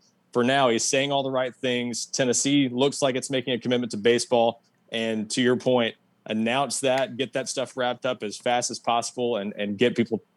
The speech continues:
keep people talking about Tennessee baseball while this offseason, uh, or while this season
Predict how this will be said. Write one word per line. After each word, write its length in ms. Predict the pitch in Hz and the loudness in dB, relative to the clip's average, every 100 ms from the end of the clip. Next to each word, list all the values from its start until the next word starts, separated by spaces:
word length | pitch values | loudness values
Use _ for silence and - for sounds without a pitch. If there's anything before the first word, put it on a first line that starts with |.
| - | -8
keep 240 | - 165 | 2 2
people 280 | 120 110 110 | 4 2 0
talking 460 | 98 110 104 101 92 _ _ - | 2 2 2 -2 -8 _ _ -2
about 300 | 113 110 107 | 4 4 6
Tennessee 320 | 120 107 113 | 4 4 4
baseball 640 | 107 110 - 110 101 101 | 4 2 2 2 2 0
while 240 | 101 110 107 | -2 -2 0
this 200 | 110 120 | -2 -2
offseason, 680 | 110 107 - 107 101 98 - - | -2 -4 -6 -6 -6 -10 -12 -2
uh, 260 | 104 101 104 | 2 2 2
or 80 | 104 | 2
while 220 | 113 110 | 4 4
this 180 | 107 - | 2 0
season 540 | - 127 113 107 | 0 0 0 -2